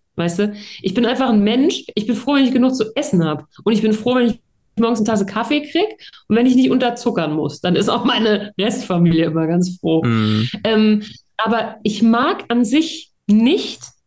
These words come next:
Speaker 1: diesen oft schon religiös-fanatischen Approach, den sogar die Esserei heutzutage hat.
Speaker 2: Mhm.
Speaker 1: Das kann ich nicht leiden. Wie geht's dir damit?
Speaker 2: Ja, ich finde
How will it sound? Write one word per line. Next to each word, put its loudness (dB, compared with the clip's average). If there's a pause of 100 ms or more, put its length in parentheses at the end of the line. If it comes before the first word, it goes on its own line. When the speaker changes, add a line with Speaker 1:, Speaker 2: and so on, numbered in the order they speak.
Speaker 1:
diesen 0 (260)
oft -6
schon -2
religiös-fanatischen 0
Approach, 0
den 4
sogar 0
die -2
Esserei -2
heutzutage -4
hat. -8 (420)
Speaker 2:
Mhm. 0 (300)
Speaker 1:
Das -2
kann -12
ich 0
nicht -2
leiden. -4 (140)
Wie 0
geht's 0
dir 0
damit? -2 (200)
Speaker 2:
Ja, 2
ich -4
finde 2